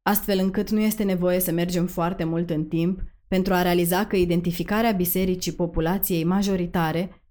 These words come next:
cu întreaga națiune este o modă recentă care înlocuiește progresiv universalismul creștin cu etnofiletismul, adică asocierea salvării cu un grup etnic specific. Nu ar trebui să uităm nici că această derivă naționalistă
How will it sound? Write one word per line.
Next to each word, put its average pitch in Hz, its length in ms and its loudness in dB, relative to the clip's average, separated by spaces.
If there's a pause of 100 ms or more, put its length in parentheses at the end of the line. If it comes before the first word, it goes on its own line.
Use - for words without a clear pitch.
cu 175 100 0
întreaga 180 440 2
națiune 170 720 0 (160)
este 220 240 2
o 208 60 2
modă 214 300 2
recentă 185 540 0
care 185 300 2
înlocuiește 196 680 2
progresiv 175 800 -2 (300)
universalismul 180 920 0
creștin 196 800 -2 (460)
cu 214 100 -2
etnofiletismul, 175 1300 0 (120)
adică 180 400 0
asocierea 180 680 0
salvării 175 680 0
cu 190 120 -4
un 160 200 0
grup 180 260 0
etnic 160 400 -2
specific. 147 640 -6 (120)
Nu 247 160 4
ar 233 120 6
trebui 190 340 2
să 190 140 2
uităm 175 440 2
nici 196 240 2
că 214 100 -2
această 175 540 0
derivă 175 420 2
naționalistă 165 960 0